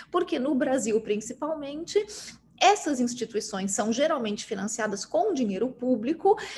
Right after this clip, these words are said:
então não é nenhum favor a gente retornar essa informação pra sociedade e mostrar pras pessoas que uso está sendo feito, afinal, do dinheiro dos seus impostos. Nós somos sustentados dentro da academia no Brasil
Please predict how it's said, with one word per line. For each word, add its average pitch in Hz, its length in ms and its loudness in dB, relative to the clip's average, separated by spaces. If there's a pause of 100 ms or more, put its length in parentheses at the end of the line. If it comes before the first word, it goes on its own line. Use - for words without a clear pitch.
então 403 480 0
não 427 280 0
é 403 100 0
nenhum 311 320 -4
favor 262 840 2
a 190 100 6
gente 214 280 0
retornar 214 1080 2 (440)
essa 214 220 2
informação 202 720 0
pra 196 140 -2
sociedade 208 760 -2
e 392 40 4
mostrar 440 460 -2
pras 311 220 -6
pessoas 277 680 2 (380)
que 587 220 0
uso 311 240 6
está 233 240 -2
sendo 220 300 0
feito, 196 340 -4
afinal, 269 380 -2
do 294 120 4
dinheiro 285 360 0
dos 247 140 -6
seus 294 260 2
impostos. 427 720 -4 (480)
Nós 233 260 4
somos 277 460 4
sustentados 196 840 -2
dentro 185 420 0
da 170 80 -2
academia 180 580 -2
no 170 140 -2
Brasil 190 600 0